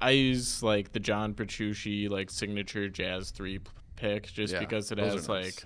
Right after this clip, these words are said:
Speaker 1: a polished,
Speaker 2: Yeah.
Speaker 1: like, tip on it,
Speaker 2: Mm-hmm.
Speaker 1: which really helps with, like, trend picking for me at least.
Speaker 2: Yep.
Speaker 1: And, uh, the pick that you were talking about, that's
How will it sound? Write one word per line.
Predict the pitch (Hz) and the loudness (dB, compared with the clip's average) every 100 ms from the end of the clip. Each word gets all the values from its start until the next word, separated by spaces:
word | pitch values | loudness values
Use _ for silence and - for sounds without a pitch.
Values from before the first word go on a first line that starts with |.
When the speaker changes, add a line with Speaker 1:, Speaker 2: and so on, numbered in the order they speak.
| - | -8
Speaker 1:
a | |
polished, | - - 98 101 98 101 - - - _ _ - - | -4 -2 0 0 -2 -4 -8 -12 -16 _ _ -16 -6
Speaker 2:
Yeah. | 85 | -4
Speaker 1:
like, | 107 101 | -2 -4
tip | - 123 120 | -2 -2 2
on | 127 127 | 2 4
it, | 135 143 - | 0 -4 -4
Speaker 2:
Mm-hmm. | 120 | -4
Speaker 1:
which | 92 92 - - _ _ _ - | -2 -4 -10 -16 _ _ _ -6
really | 107 110 | 0 0
helps | 113 107 107 | 2 0 -2
with, | 120 110 | -6 -2
like, | 104 101 101 | 0 0 -4
trend | - - 110 113 | -6 -4 -2 -2
picking | 113 110 107 | -4 -4 -6
for | 104 | -4
me | 101 107 | -4 -2
at | 110 101 | -2 -2
least. | 113 117 120 - | -2 -4 -6 -6
Speaker 2:
Yep. | 95 82 - - _ - - - - - | -4 -6 -8 -20 _ -16 -14 -18 -20 -10
Speaker 1:
And, | - 123 117 | -2 2 6
uh, | 113 107 107 | 6 8 6
the | 110 117 | 6 2
pick | 143 - | 0 2
that | 147 | 2
you | 120 | 4
were | 151 | 2
talking | 123 90 95 104 | 4 4 2 0
about, | 101 98 | 2 2
that's | 101 - - - | 0 -2 -8 -8